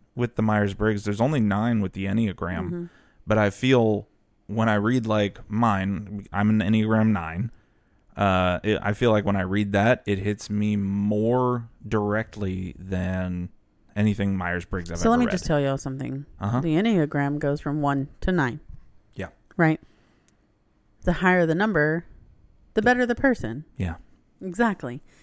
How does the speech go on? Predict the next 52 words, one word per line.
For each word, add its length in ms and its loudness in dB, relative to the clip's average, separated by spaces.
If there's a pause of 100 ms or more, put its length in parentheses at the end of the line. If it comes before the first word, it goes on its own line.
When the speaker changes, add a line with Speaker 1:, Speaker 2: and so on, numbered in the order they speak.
(240)
Speaker 2:
David 320 8
is 140 2
a 40 -8
nine. 520 -8
Speaker 1:
If 120 -10
you 120 2
look 120 2
at 140 0
the, 240 0
uh, 220 -4
Speaker 2:
I 40 -2
mean, 140 2
I'm 100 0
just 160 -4
telling 240 4
you, 120 0
ladies. 520 -4
Speaker 1:
if 140 -4
you 80 2
look 160 2
at 100 0
the 140 -2
Speaker 2:
He 180 4
is 220 6
top 240 8
Speaker 1:
Enneagram 180 2
Speaker 2:
tier, 320 4
motherfucker. 640 2
Speaker 1:
chart, 260 0 (360)
the 60 -2
nine 280 2
is 260 0
at 160 -6
the 80 -8
top. 360 -10
Speaker 2:
Yeah. 260 -2
Speaker 1:
It's 80 -10
at 60 -16
the 80 -8
very 200 -8
top. 220 -12
Speaker 2:
It's 100 -10
at 60 -6
the 60 -6
very 180 -2
top. 240 -6 (520)
Speaker 1:
It 120 -8
is. 180 -12 (260)
Speaker 2:
They 120 0
are 60 2
the 80 -2
peacemakers. 800 -6